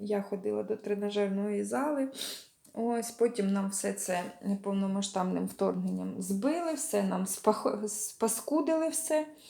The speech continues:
Весь графік, все життя подо-, по-, подальше, все на світі. Звільнили нас від того всього. От, дякуємо вам, хто там цим займався.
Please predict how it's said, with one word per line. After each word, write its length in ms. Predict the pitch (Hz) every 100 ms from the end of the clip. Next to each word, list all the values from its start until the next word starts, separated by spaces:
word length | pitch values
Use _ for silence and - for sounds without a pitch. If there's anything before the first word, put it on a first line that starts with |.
| - - - - -
Весь 440 | 208 220 233 -
графік, 640 | 202 185 247 302 294 277 -
все 460 | - - 208 202 196
життя 680 | 196 202 - 277 302 294 285
подо-, 400 | 262 254 254 254
по-, 120 | 247
подальше, 760 | 233 - 233 226 240 233 - 202
все 260 | - -
на 140 | 214 214
світі. 540 | - 190 175 - 170 - - - - -
Звільнили 640 | 190 214 269 240 202 190 185
нас 360 | 180 190 -
від 180 | 190 190
того 360 | 285 320 320 311
всього. 680 | 277 - 294 302 277 277 269
От, 380 | 226 233 226 214
дякуємо 760 | 240 240 233 220 214 214 208 202
вам, 320 | 202 202 202 - - - - - - - -
хто 320 | - - 202
там 240 | 202 196
цим 240 | 196 202 190
займався. 680 | 202 196 190 190 190 -